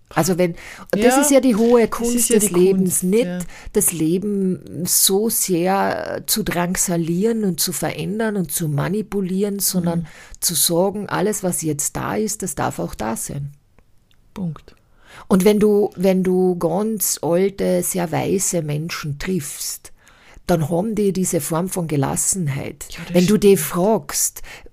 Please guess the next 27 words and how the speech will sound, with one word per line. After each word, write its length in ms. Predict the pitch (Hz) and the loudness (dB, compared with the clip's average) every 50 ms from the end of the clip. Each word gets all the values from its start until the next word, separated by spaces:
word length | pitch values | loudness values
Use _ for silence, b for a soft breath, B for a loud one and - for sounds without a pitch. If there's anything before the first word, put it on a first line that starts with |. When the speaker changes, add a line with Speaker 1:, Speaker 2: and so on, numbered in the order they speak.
| _ _ | _ _
Speaker 1:
was 560 | - - 170 156 165 180 190 214 - - - | -14 -12 -6 0 2 2 4 4 2 2 0
hat 480 | 185 214 202 202 - _ - - - - | 0 -2 -2 -4 -6 _ -16 -14 -8 -6
die 400 | 202 208 208 214 214 220 208 - 175 | -2 0 0 0 0 0 -2 -4 -2
dazu 360 | - 190 190 - - 214 202 160 - _ _ _ _ _ _ | -2 -2 -2 -2 -2 -2 -4 -4 -6 _ _ _ _ _ _
getrieben 1120 | - 175 143 - _ - 175 185 185 208 226 190 185 208 196 190 185 185 180 175 170 165 - | -6 -6 -6 -6 _ -6 -4 -2 0 0 0 0 0 0 0 0 0 0 0 -2 -2 -4 -4
oder 260 | - 170 185 185 165 | -2 -2 0 0 0
was 200 | 175 185 180 - | -2 -2 -2 -2
hat 200 | 196 190 190 - | -2 -4 -4 -6
die 140 | - 185 185 | -6 -4 -2
dazu, 420 | 175 190 185 - - - 190 180 156 B B B | -2 -2 -4 -4 -4 -2 -2 -2 -4 B B B
na, 80 | - 196 | -4 0
gar 140 | - 196 196 | 2 2 2
nicht 160 | 208 208 - | 2 0 -2
getrieben, 400 | 190 - - 180 202 180 180 175 | -6 -6 -4 -4 -4 -2 -2 -2
was, 320 | 175 190 185 - - 175 | -2 -2 -2 -2 -2 -4
was 160 | 190 190 - | -4 -2 -2
hat 120 | 208 202 - | -2 -4 -4
die 100 | 214 190 | -6 -6
zu 100 | - 214 | -4 -2
dem 220 | 180 190 170 170 | 0 0 0 0
Menschen 640 | 175 175 185 214 233 240 214 - - - 208 190 - | 0 0 0 -2 -2 -4 -6 -8 -10 -8 -8 -8 -6
gemacht, 440 | - 175 165 170 190 - - - | -4 -4 -2 -2 -4 -4 -6 -4
der 100 | - 180 | -2 0
du 80 | 170 175 | 0 0
jetzt 360 | 175 156 170 165 - - - | 0 0 -2 -2 -2 -4 -6
bist, 340 | - 226 233 202 - - - | -6 -6 -4 -4 -4 -6 -6
dann 140 | 175 175 | -6 -8